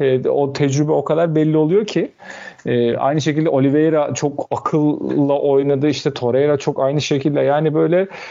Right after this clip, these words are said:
e, o sa-, o yavaş yavaş o sinyaller alıyoruz. Hala evet sorunlarımız var ama, e, şu hücumdaki o akışkanlığı da çözersek sanki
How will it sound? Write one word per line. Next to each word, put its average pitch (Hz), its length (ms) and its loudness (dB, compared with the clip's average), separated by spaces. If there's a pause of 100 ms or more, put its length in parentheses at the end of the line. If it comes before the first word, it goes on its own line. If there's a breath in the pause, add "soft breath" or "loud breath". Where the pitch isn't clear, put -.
(240 loud breath)
e, 131 120 2
o 135 120 0
sa-, 165 240 -2
o 170 160 2
yavaş 175 520 0
yavaş 190 200 2
o 190 40 2
sinyaller 180 460 2
alıyoruz. 156 240 2
Hala 180 280 0
evet 156 240 0
sorunlarımız 139 680 0
var 175 360 0
ama, 180 360 -2 (460 loud breath)
e, 123 200 2
şu 170 340 0
hücumdaki 160 480 2
o 175 300 0 (680)
akışkanlığı 160 580 0
da 180 80 2
çözersek 175 500 0
sanki 160 480 0